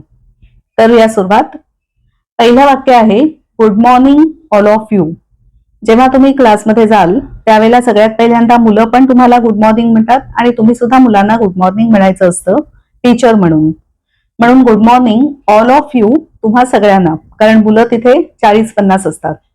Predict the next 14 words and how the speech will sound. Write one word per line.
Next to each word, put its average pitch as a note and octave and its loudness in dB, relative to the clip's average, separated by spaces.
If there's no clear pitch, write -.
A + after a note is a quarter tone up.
म्हणून, G#3+ 2
"Good G#3 0
morning G#3+ 2
all A#3+ 2
of A3+ -2
you." F3 -12
दुसरं C4 0
वाक्य, A3 -2
"Stand A3+ 0
up C#4 -2
for B3 2
the B3 0
national A3 -2
anthem." F#3+ -2